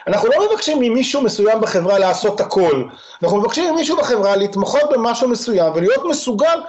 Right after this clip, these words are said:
אז זה הדבר השלישי, עבודת צוות ולא עבודה פרטנית. הדבר הרביעי שאני חושב שהוא חייב להיות גדול, צריך להאריך את הזמן של ההפסקות. אני, אני חושב ש-, ש-, אה, הפסקה לא נועדה כדי לי-,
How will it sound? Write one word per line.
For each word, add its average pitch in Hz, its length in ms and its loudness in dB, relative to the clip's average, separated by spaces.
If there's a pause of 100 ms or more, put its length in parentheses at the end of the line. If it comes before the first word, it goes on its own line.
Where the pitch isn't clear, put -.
אז 151 100 -2
זה 262 120 2
הדבר 247 300 2
השלישי, 208 540 -2 (240)
עבודת 180 400 0
צוות 247 440 0
ולא 196 180 2
עבודה 180 320 0
פרטנית. 156 600 -4 (280)
הדבר 175 240 2
הרביעי 233 600 0
שאני 196 200 0
חושב 208 320 -2
שהוא 202 220 -2
חייב 196 320 2
להיות 190 260 2
גדול, 202 420 2 (260)
צריך 262 380 0
להאריך 214 420 2
את - 40 -2
הזמן 196 300 0
של 208 160 0
ההפסקות. - 800 -2 (340)
אני, 180 200 -4
אני 180 220 0
חושב 220 480 0
ש-, 208 560 0
ש-, - 160 -4 (400)
אה, 165 280 0
הפסקה 202 400 0
לא 247 180 2
נועדה 214 500 2
כדי 202 260 0
לי-, 185 300 0